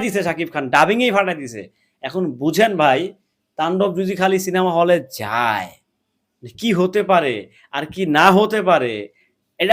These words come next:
আপনারা বুঝতেছেন তো ব্যাপারটা? তো আমরাও চাই দিন শেষে তাণ্ডব একটা ঝড় তুলুক, একটা সুনামি তুলুক, একটা আয়লা তুলুক, যাই তুলুক ভাই, তাণ্ডব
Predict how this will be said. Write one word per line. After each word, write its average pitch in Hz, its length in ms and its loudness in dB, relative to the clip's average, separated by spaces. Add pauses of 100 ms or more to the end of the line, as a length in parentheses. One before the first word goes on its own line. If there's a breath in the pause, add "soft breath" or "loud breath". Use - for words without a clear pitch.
আপনারা 220 260 6
বুঝতেছেন 208 380 -2
তো 220 100 -2
ব্যাপারটা? 196 340 -2 (960)
তো 151 60 0 (100)
আমরাও 160 300 4
চাই 160 160 4 (560)
দিন 139 280 -2
শেষে 170 260 -6
তাণ্ডব 156 320 -4 (100)
একটা 147 220 -12
ঝড় 139 260 2 (120)
তুলুক, 180 300 -4 (500)
একটা 143 240 -12
সুনামি 165 440 2
তুলুক, 214 280 -2 (480)
একটা 143 160 -4 (120)
আয়লা 175 240 6 (100)
তুলুক, 214 220 -2 (160)
যাই 165 160 4 (100)
তুলুক 208 300 -6
ভাই, 220 140 2 (340)
তাণ্ডব 170 380 4